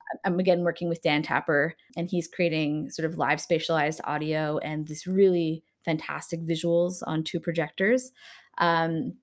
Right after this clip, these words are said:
and a piece called Spore Wind, and it's being presented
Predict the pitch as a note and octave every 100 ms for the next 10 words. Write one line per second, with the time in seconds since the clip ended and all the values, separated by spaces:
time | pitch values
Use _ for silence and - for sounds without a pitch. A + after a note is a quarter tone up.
0 | _ _ _ _ - - - F3 E3 E3+
1 | E3+ E3+ F#3+ E3+ B3+ B3 A3+ F#3+ - -
2 | F3 F#3 F3+ F3 D#3+ D#3 E3+ E3+ - -
3 | D#3+ D#3+ D#3 - - F3 F3+ F3 F3 -
4 | E3+ E3 E3 E3 D#3+ D#3